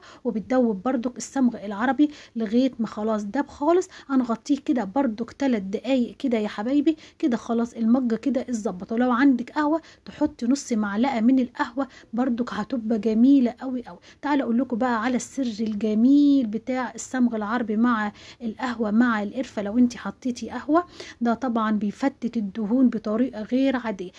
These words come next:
يعني لو كلتي اي حاجه فيها دهون، فيها اي حاجه،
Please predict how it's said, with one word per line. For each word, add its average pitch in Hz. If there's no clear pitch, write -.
يعني 247
لو 226
كلتي 254
اي 262
حاجه 226
فيها 254
دهون، 247
فيها 254
اي 254
حاجه، 285